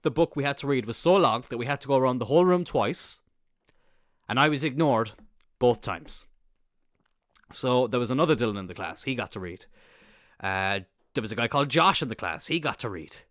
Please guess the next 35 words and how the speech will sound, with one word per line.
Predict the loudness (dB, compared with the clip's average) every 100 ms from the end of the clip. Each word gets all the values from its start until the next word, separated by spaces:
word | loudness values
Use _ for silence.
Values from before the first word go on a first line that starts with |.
| _ _ _ _ _ _ _ _ _ _ _ _
Who | 0
else | 0 -2
was | -8
there? | -8 -8
There | -8
was, | -8 -10
there | -6 -6
was | -4 -8
Kieran. | 2 6 6 2 -4
He | -4 -2
got | -4 -6
to | -6
read. | -6 -8 -10
There | -6 -4
was | -6 -6
Sean. | 4 6 4 0
Sean | -2 0 2 0
got | -6 -6
to | -8
read. | -8 -10 -18 _ -20 _ _ -4
There | 0 0
was, | 2 2 2 0 -2 -2 -4 -6 -20 -20 -8
um, | -2 0 0 -2 -4 -6 -12 -18 -20 -12
who | -4 -2
else | -2 -4
was | -8
there? | -6 -6 -6
There | -6 -6
was | -8 -10 _ _
fucking | -8 -6 -4 -4 -6 -8 -2
Sophia. | 2 2 4 4 4
Sophia | 2 2 6 6
got | 4 -2
to | -2
read. | -2 -2 -4